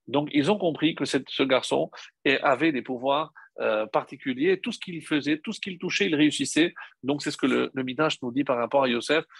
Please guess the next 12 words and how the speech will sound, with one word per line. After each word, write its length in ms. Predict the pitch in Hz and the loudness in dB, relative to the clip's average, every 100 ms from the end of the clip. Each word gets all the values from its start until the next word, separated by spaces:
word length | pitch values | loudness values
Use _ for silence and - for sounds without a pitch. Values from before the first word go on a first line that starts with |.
| - _ | -20 _
Donc, 300 | 113 156 156 | -2 0 2
euh, 680 | 139 - 123 117 113 113 107 - - - | 0 2 2 2 0 -4 -6 -12 -20 -2
Yosef 340 | 127 127 185 170 | 0 2 2 0
était 300 | 143 139 143 - | -2 0 -2 -2
sans 260 | - 165 | -4 -2
aucun 200 | 147 131 | -2 -4
doute 180 | 123 143 - | -4 -6 -4
très, 180 | - | -2
très 160 | 147 120 | 0 0
particulier. 540 | 113 - - 101 76 - - - - | -2 -4 -10 -8 -8 -10 -12 -2 4
Alors, 320 | 165 170 - _ _ _ _ _ _ _ _ _ - - - - | 4 4 -2 _ _ _ _ _ _ _ _ _ -20 -18 -10 2
euh, 760 | 147 139 131 131 131 123 120 | 6 6 6 4 4 4 2